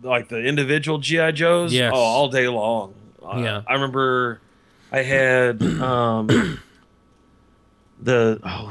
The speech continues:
Speaker 1: who are the two twins for Cobra? Double Trouble or something like that. Um,
Speaker 2: Uh, yeah,
Speaker 1: like, one of 'em
Speaker 2: Tomax.
Speaker 1: had a, I remember one of 'em had a scar on his face.
Speaker 2: Tomax and Xamot.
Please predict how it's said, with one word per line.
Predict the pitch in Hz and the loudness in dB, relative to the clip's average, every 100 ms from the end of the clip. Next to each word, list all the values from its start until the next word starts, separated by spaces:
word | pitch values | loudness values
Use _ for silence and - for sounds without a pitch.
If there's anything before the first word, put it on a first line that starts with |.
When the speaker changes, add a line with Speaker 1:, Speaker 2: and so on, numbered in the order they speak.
| 104 | -4
Speaker 1:
who | 135 | 2
are | 135 | 4
the | 123 | 2
two | - 120 | 2 2
twins | 110 - 110 107 104 | 0 0 2 2 0
for | - 101 | -2 -4
Cobra? | 92 104 98 98 95 87 _ _ _ _ _ _ _ _ _ _ | 0 2 2 0 0 -4 _ _ _ _ _ _ _ _ _ _
Double | 104 117 113 | -2 0 -2
Trouble | - 120 117 | 0 0 2
or | 120 113 | 2 0
something | 120 113 | -4 -4
like | 113 107 | -6 -2
that. | 113 113 107 | 0 0 -2
Um, | 101 - - | -6 -16 -10
Speaker 2:
Uh, | 104 113 123 151 143 | -2 2 2 2 -2
yeah, | 165 175 | -2 -2
Speaker 1:
like, | - | 2
one | 180 190 | 4 6
of | |
'em | 190 | 4
Speaker 2:
Tomax. | |
Speaker 1:
had | 139 | 4
a, | 127 | 0
I | 120 | -2
remember | 135 127 | -4 -2
one | 127 | -2
of | 135 | -2
'em | 127 | -4
had | 120 | -6
a | |
scar | 107 - 117 113 | -6 -4 -2 -2
on | 101 | -4
his | 95 | -10
face. | - 98 90 131 | -14 -14 -6 2
Speaker 2:
Tomax | 180 175 165 - | 4 4 0 -2
and | 147 | -4
Xamot. | 131 147 135 104 | -2 0 0 -4